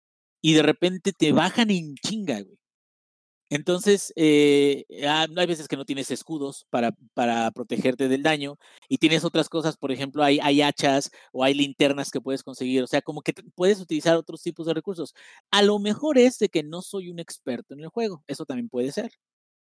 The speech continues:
Pero realmente sí son juegos que no tendrías por qué ser un experto como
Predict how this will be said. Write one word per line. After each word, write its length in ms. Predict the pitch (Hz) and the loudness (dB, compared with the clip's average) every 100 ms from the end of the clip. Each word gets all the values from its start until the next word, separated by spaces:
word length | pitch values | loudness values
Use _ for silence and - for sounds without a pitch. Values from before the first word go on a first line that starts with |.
| _ _ _ | _ _ _
Pero 220 | 151 165 | 2 4
realmente 560 | 170 202 208 208 208 196 160 | 4 2 0 2 0 0 -12
sí 280 | 151 - 185 | -16 -8 -6
son 180 | 214 208 | -6 -8
juegos 380 | - 185 180 - | -2 -2 -2 0
que 300 | 156 139 - _ _ _ _ | 0 0 -6 _ _ _ _
no 560 | 156 165 165 170 175 | -12 -10 -10 -4 -2
tendrías 340 | 170 190 180 180 | 2 4 4 0
por 140 | 185 | -4
qué 100 | 175 | -4
ser 140 | 170 180 | -2 -2
un 100 | 170 | -2
experto 460 | - - 143 - | -4 -4 -4 -8
como 340 | - 131 123 | -10 -8 -8